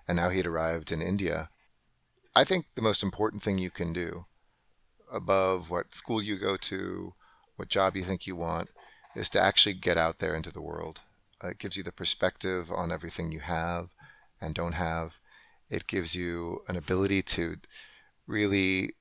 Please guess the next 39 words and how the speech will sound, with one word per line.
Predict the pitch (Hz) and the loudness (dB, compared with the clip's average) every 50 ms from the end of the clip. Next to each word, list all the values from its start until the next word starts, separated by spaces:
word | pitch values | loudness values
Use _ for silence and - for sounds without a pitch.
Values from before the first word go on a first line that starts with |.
| - | 2
see | - - - - 113 104 | 6 8 8 8 8 6
what | 98 92 - - | 0 -2 -2 -2
you're | 82 | -2
made | 78 80 85 92 104 | 0 0 2 4 4
of, | 120 131 127 117 - - - _ _ _ | 4 4 2 -2 -8 -18 -20 _ _ _
especially | - 98 - - 92 - - 92 | -4 -4 0 2 2 2 2 2
in | 90 | 0
countries | - 92 90 - - 90 90 82 80 | 0 -2 -2 -2 -2 -2 -2 -4 -4
where | 82 80 80 | -4 -6 -6
they | 76 76 - 92 | -6 -4 -2 -2
don't | 82 80 82 - | 0 0 0 0
speak | - - - 87 80 - - - - - - | 0 0 0 -2 -6 -6 -8 -12 -12 -8 -4
English | 98 90 87 101 104 - - | -2 0 2 2 2 2 2
or | 90 | 2
speak | 80 - - 92 87 - - - - - - | 0 0 0 -2 -6 -8 -10 -16 -18 -16 -10
much | - 101 87 80 - - | -6 -4 -2 0 0 0
English. | 98 92 95 101 107 110 - - - - - - - - - - _ - | 0 0 0 0 0 0 0 -2 -2 -4 -10 -14 -20 -20 -20 -20 _ -4
How | - 90 85 | -2 0 0
do | 85 | 0
you | 87 82 | 0 0
survive? | - - 85 76 78 85 85 85 87 90 87 87 - - - - - - - | 0 0 0 0 0 2 2 4 2 2 0 -2 -8 -18 -20 -20 -16 -2 6
All | 120 123 160 | 8 10 10
the | 180 190 | 8 6
things | - - 170 139 107 | 4 4 4 4 4
you | 104 | 2
kind | - 120 104 92 | 4 4 4 4
of | |
take | - - 107 95 - | 6 4 4 2 2
for | - 104 | -2 -6
granted | 87 - 90 82 82 90 - - 127 127 123 - _ - - - - - - | -4 -2 0 0 0 0 0 0 0 0 0 -2 _ -18 -20 -20 -20 -12 -4
suddenly | - - - 107 98 98 95 | 2 4 6 6 6 4 2
get | - 107 95 - | 4 2 2 2
called | - - 101 95 92 | 0 0 0 0 0
into | 95 95 | -2 -6
question | - - 98 92 - - 95 90 | -2 0 2 2 2 2 2 0
in | 85 80 | 0 0
both | 90 85 80 - | -2 -2 -4 -4
a | - | -8
personal, | - - - 107 104 - - 110 107 104 101 101 101 98 | -8 -6 -4 -2 0 2 2 2 2 2 2 2 0 -2